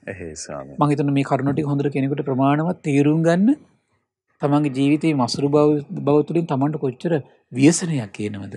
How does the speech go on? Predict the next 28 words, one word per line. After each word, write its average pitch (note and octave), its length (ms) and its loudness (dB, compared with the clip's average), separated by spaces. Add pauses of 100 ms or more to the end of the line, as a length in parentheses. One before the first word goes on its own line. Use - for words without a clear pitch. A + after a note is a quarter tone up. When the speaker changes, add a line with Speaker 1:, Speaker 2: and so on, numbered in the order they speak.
Speaker 2:
කියන A#2 200 -12
එක. A2+ 120 -16 (440)
Speaker 1:
එහෙමයි G2 360 -12
ස්වාමීනි. C#2 320 -12
Speaker 2:
ආන්න B2+ 260 0
ඒක. B2 220 -4
ඒ C3 160 0
නිසා C#3 240 2
අපි E3 160 2 (640)
පුංචි F#3 360 4
දරුවන්ට F#3+ 560 8
පවා E3+ 260 4
අපි E3 120 2
පුංචි D3 340 -4
කාලේ D3+ 240 4
ඉඳලා C#3 160 -4
පුරුදු B2+ 240 -2
කරන්න B2 300 -4
ඕන A2 180 -4
දෙයක් A2 200 -8
තමයි A2 220 -10
මේක. G2+ 240 -12 (1300)
සමහර C#3 320 0
දෙමව්පියෝ C#3+ 420 0
දරුවන්ගේ D3 380 4
ඔළුවට D3 240 2
දාන්නේ E3 360 4
මසුරුකම. E3 520 -4